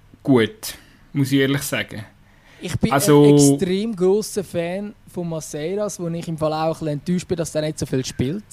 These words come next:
Speaker 2: Der hat ja jetzt auch nur gespielt, weil der heftig gespielt war. Ähm, und für mich ist der Maceiras, ich habe den schon bei Sion gut gefunden, ich finde, das ist ein sehr guter Spieler. Ähm, und ich glaube, dass das, äh,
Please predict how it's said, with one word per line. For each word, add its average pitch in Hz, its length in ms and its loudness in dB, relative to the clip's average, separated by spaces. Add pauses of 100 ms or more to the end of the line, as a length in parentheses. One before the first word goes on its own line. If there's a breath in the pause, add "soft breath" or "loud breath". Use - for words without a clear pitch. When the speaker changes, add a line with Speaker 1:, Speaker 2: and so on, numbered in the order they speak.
Speaker 2:
Der 139 100 0
hat 139 100 2
ja 143 60 0
jetzt 131 120 -6
auch 143 160 -2
nur 175 160 -2
gespielt, 170 300 -4
weil 139 140 -4
der 131 100 -6
heftig 135 280 -8
gespielt - 360 -4 (120)
war. - 880 -2
Ähm, 135 280 -2
und 120 120 -14
für 127 80 -6
mich 139 240 -2
ist 131 120 -6
der 131 60 -2
Maceiras, 127 720 -4
ich - 100 -12
habe 135 100 -4
den 123 100 -2
schon 127 120 -6
bei 127 60 -10
Sion 160 420 -2 (100)
gut 147 200 -4
gefunden, 139 240 -8
ich - 40 -14
finde, 127 140 -6
das 123 100 -10
ist 127 60 -8
ein 117 40 -12
sehr 143 180 -2
guter 147 340 -4
Spieler. 147 380 -2 (520 loud breath)
Ähm, 127 340 0 (680)
und 151 120 -2
ich - 160 -4
glaube, 139 540 0
dass 135 240 -4
das, 131 320 -4
äh, 123 460 -4